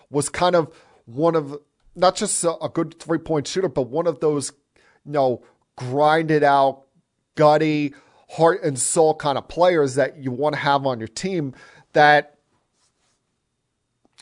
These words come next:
I figured the Jazz would have, you know, played things out and held on to him. Now,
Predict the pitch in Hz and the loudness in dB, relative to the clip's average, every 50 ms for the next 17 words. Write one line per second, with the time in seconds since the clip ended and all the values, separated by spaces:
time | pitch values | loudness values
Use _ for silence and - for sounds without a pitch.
0 | - _ - 151 151 - 208 190 196 170 147 156 - - 156 160 151 151 151 151 | -12 _ -4 -4 0 2 2 2 2 0 0 -2 -4 0 4 6 6 6 6 6
1 | 143 143 - - - - _ _ - 127 123 127 147 165 165 160 151 147 143 131 | 2 0 -4 -10 -14 -20 _ _ -20 -16 -6 -2 0 2 4 4 4 4 2 0
2 | - - - _ _ _ _ _ _ _ _ _ - 170 151 226 - - _ _ | -4 -10 -20 _ _ _ _ _ _ _ _ _ -4 -2 -2 -2 -4 -6 _ _
3 | _ _ _ _ _ _ _ _ _ _ _ _ _ _ _ _ _ _ - - | _ _ _ _ _ _ _ _ _ _ _ _ _ _ _ _ _ _ -8 -2
4 | 180 190 175 170 170 175 165 156 147 165 156 151 151 151 - 147 139 139 135 127 | 0 0 0 0 -2 -4 -4 -4 -2 0 2 2 2 0 0 -4 -4 -4 -4 -8
5 | - _ _ _ _ - - 170 170 165 151 147 175 - 170 156 165 185 190 185 | -14 _ _ _ _ -4 2 4 4 4 4 2 -2 0 2 2 2 2 2 -2
6 | - - 160 127 117 117 127 135 127 123 - | -6 -6 -4 -4 -4 -4 -4 -4 -4 -4 -6